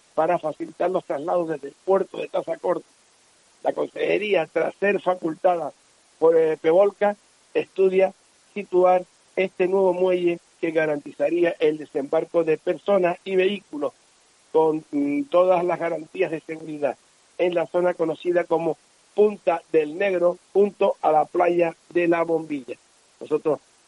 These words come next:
pues, vemos cómo la gente puede desembarcar con mucha tranquilidad, las barcazas, eh, o las lanchas de desembarco que, eh, también están operando y que son tres, cómo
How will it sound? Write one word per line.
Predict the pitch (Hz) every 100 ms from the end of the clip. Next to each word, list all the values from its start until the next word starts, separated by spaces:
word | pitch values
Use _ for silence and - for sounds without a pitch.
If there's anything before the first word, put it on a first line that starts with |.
| -
pues, | 147 143 -
vemos | 160 165 160 -
cómo | 156 156 156 160 160
la | 156
gente | - 156 143 - 151 143 _ _ -
puede | 165 165 160
desembarcar | 156 - 151 156 147 - 156 151 _ _ _ _ _ _ _
con | 151 160
mucha | 160 165 160
tranquilidad, | 156 147 147 190 196 202 202 196 - _ _ _ -
las | 175 160
barcazas, | 156 151 147 - 214 - 170 160 _ _ _ _ -
eh, | 147 151
o | 156
las | 151 151 131
lanchas | 147 165 165 160
de | 151
desembarco | 143 - 143 160 180 - 151 - _ _ _ _ _
que, | 165 170 175 -
eh, | 147 147 151 143
también | 143 147 165 160
están | - 165 165 -
operando | 156 - 175 202 185
y | 175
que | 139
son | - 151 -
tres, | 226 214 202 - _ _ _ _ _ 185
cómo | 190 185 175